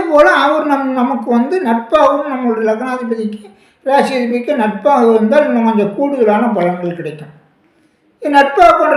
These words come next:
லக்னம் ராசிக்காரர்களுக்கு இந்த நட்சத்திர நாள் மிகவும் பயனுள்ள நாளாக இருக்கும். அதாவது இவர்கள் சுக்கிரனுடைய அணி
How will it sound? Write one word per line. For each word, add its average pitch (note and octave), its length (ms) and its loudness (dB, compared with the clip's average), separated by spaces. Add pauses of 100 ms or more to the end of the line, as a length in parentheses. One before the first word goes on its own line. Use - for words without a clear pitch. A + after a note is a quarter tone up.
லக்னம் C#4 360 0
ராசிக்காரர்களுக்கு A#3+ 840 2 (480)
இந்த D#4 180 0 (120)
நட்சத்திர C#4 420 0 (180)
நாள் D#4 160 0 (200)
மிகவும் C#4+ 540 0
பயனுள்ள A3+ 500 2
நாளாக E3+ 300 -2 (100)
இருக்கும். - 260 -12 (2750)
அதாவது A#3+ 320 4
இவர்கள் B3 360 6
சுக்கிரனுடைய B3+ 500 2
அணி B3 100 4